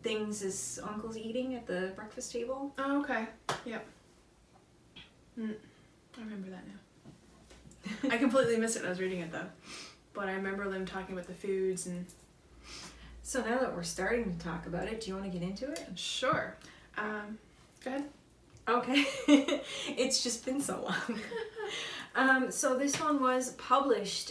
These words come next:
Speaker 1: uh, in nineteen ninety-three, specifically January of nineteen ninety-three. So, timing.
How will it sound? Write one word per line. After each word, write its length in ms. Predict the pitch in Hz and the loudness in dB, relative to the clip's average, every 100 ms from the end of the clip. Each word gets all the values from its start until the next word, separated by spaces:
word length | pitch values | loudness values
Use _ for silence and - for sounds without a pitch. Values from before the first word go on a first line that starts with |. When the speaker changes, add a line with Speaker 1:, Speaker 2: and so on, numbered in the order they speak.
| - | 0
Speaker 1:
uh, 280 | 202 196 190 | 2 2 0
in 240 | 208 208 | -2 -2
nineteen 360 | 196 214 226 247 | -2 -2 -2 -2
ninety-three, 500 | 226 233 233 254 233 | 0 -2 -2 -2 -2
specifically 800 | - 180 180 175 - 202 214 214 | -4 -4 -2 -2 -4 -8 -6 -6
January 640 | 294 330 349 247 190 180 | -4 -2 0 0 0 0
of 100 | 175 | 0
nineteen 380 | 180 180 - 185 | -2 -4 -4 -2
ninety-three. 640 | 175 165 156 170 185 170 175 | -2 -2 -4 -2 -2 -2 -2
So, 480 | - 180 - - - - - | -2 0 -2 -6 -10 -20 -10
timing. 560 | - 285 311 214 185 | -2 2 4 4 4